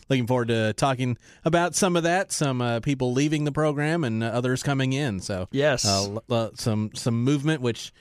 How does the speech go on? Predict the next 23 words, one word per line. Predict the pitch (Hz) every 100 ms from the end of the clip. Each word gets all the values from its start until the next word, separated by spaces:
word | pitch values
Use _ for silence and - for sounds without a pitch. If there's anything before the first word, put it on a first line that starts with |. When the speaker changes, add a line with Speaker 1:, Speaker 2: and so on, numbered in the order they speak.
| _ _ -
Speaker 1:
and | 120
again, | 123 131
we're | 120 143
gonna | 165 127
be | 127 120
now, | 107 120 123 113 107 - _ _ _ -
rosters | 113 117 135 - 131 117 110
are | 110
gonna | 107
be | 107 107
in | 101
such | - 127 -
a | 104
flux, | - 113 107 - - - - _ _ -
you | 104
know, | 98
for | 101
the | 104
next | 110 - - -
four | - 131
or |
five | 110 123 107
years, | 117 139 104 92 -